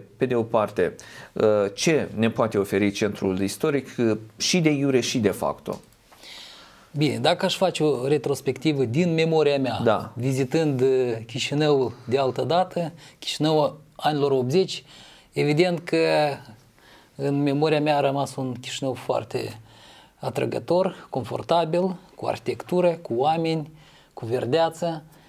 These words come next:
Speaker 2: și, evident, Chișinăul din studenția mea, care la fel era un Chișinău, e, spunem eu,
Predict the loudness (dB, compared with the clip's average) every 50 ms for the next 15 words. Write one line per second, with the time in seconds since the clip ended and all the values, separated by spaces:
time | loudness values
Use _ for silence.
0 | -20 -20 _ _ -6 -2 0 2 4 4 4 4 4 4 2 2 2 2 2 2
1 | 2 2 2 2 2 0 -4 -4 -6 -4 0 2 2 4 4 4 4 4 2 2
2 | 0 -2 -2 -2 0 0 0 0 2 2 0 2 2 2 2 2 2 2 0 0
3 | 2 2 0 -2 -2 0 2 2 4 4 4 2 4 4 4 4 4 4 2 2
4 | 0 -2 -4 -6 -10 -10 -6 -4 -2 0 2 0 0 -2 -6 -14 _ _ _ _
5 | _ _ _ -20 _ _ _ -4 -2 0 0 0 2 2 2 2 0 0 0 -2
6 | -2 -4 -6 -8 -10 -12 -18 -20 -20 -20 -20 -20 -20 -20 -20 -20 -20 -20 -20 -18
7 | -18 -6 -2 0 0 2 2 2 4 4 4 2 2 -2 -4